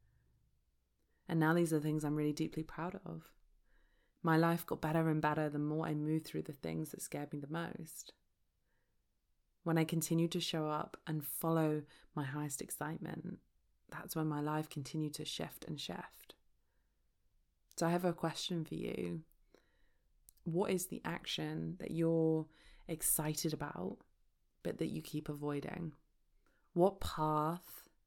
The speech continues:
are you finding you keep coming across, but you're avoiding taking that first step?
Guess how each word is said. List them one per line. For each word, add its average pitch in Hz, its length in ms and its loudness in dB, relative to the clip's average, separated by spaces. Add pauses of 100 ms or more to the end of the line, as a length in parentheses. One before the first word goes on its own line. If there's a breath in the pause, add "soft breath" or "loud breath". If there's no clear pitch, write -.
are 156 80 -2
you 160 640 4 (260)
finding 156 680 2
you 147 240 -2
keep - 580 -6 (260)
coming 165 320 4
across, 160 760 -4 (520)
but 156 120 -4
you're 160 140 0
avoiding 156 340 2
taking 143 320 -6
that - 180 -8
first - 300 -8
step? - 360 -6